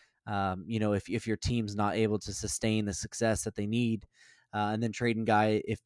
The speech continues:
if you are gonna trade a guy like Sonny Gray, which there was a lot of rumors, they even thought right before the lockout,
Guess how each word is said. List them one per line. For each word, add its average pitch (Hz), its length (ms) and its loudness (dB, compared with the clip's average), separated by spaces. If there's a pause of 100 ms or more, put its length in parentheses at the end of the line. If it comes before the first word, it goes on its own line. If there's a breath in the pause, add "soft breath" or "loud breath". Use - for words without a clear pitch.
if 113 160 -4
you 120 80 4
are 110 140 8
gonna 110 160 6
trade 110 240 4
a - 20 2
guy 104 180 4
like 101 200 0
Sonny 107 220 -2
Gray, 101 200 0
which 101 180 -2
there 104 120 -4
was 92 100 -6
a 101 40 -4
lot 110 420 4
of 104 160 -4
rumors, 107 380 0
they 110 100 0
even 107 220 -2
thought 104 360 2
right 120 180 4
before 110 240 -4
the 107 80 -2
lockout, 104 560 2